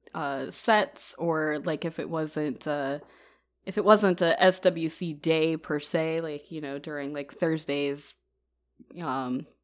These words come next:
you know, Throwback Thursday event, I, I, I ended up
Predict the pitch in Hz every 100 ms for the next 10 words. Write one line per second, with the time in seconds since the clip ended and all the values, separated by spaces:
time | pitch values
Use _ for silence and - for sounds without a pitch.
0 | - - 175 160 147 - 156 147 143 165
1 | 160 - 175 165 170 175 175 - - -
2 | - - - 151 147 175 170 - 156 165
3 | 156 151